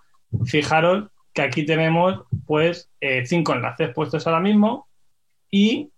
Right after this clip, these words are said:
cinco enlaces de redes sociales, pues con la cuenta de YouTube, LinkedIn, Instagram, Facebook y el email. ¿Lo bueno de esto qué es? Pues que en un mismo sitio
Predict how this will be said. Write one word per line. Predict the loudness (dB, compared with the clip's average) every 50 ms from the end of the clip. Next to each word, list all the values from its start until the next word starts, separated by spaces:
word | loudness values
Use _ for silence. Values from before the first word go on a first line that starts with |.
| _ _ _ _ _ _ _ _
cinco | 0 2 2 2 2 2 0
enlaces | 2 2 0 0 0 0 -2 0
de | 0 0
redes | 0 0 0 0 0 -2
sociales, | -4 -8 -8 -8 -10 -8 -6 -8 -8 -8 _ _ _
pues | -12 -10
con | -6 -4 -4
la | -4 -4
cuenta | -4 -6 -4 -4 -4
de | -4 -4
YouTube, | -6 -2 -2 0 2 2 2 2 2 0 0
LinkedIn, | 0 0 0 0 -2 0 0 0 0 0 0 -2
Instagram, | -2 -4 -6 -4 -2 -2 0 0 0 -2 -2 -4
Facebook | -4 -2 -2 0 0 -2 -4 -4 -4
y | -4 -4
el | -4 -4
email. | -4 -6 -8 -8 -8 -12 -12 -16 _ _ _ _ _ _ _ _ _ _ _ _ _ _ _ _ _ _ _ _ _ _
¿Lo | -2 2 2 4
bueno | 4 4 4 4 4
de | 4 2
esto | 2 2 0 -2 0
qué | 0 2 2 2
es? | 0 -2 -4 -14 _ _ _ _ _ _
Pues | -2 -2 -2 -2
que | -2 -2 0 0 0 -2 -4 _ _ -2
en | 0 2 2
un | 4 4
mismo | 4 4 4 4 2 2
sitio | 0 0 -2 0 2 0 0 0 -4